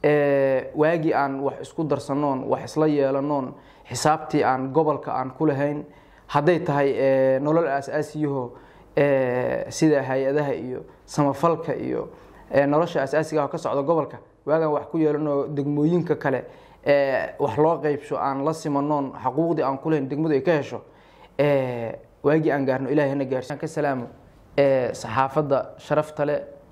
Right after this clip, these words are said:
ee aan maanta shirka jaraa'id meeshaan ugu qabtay. Ee, waa ay mahadsan yihiin. Ee, sidoo kale waxaan rabaa in aan maaragtay u mahad celiyo, haddii Allah aqbalo,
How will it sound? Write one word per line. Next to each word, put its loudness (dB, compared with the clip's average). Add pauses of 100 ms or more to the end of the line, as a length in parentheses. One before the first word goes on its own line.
(140)
ee 4
aan 0
maanta 0
shirka -6
jaraa'id 2
meeshaan 0
ugu 0
qabtay. -2 (500)
Ee, 2
waa 0
ay 0
mahadsan -4
yihiin. -2 (560)
Ee, 2
sidoo 4
kale 0
waxaan 0
rabaa 0
in -6
aan -4
maaragtay -2 (360)
u 2
mahad 4
celiyo, 0
haddii 0
Allah 2
aqbalo, -2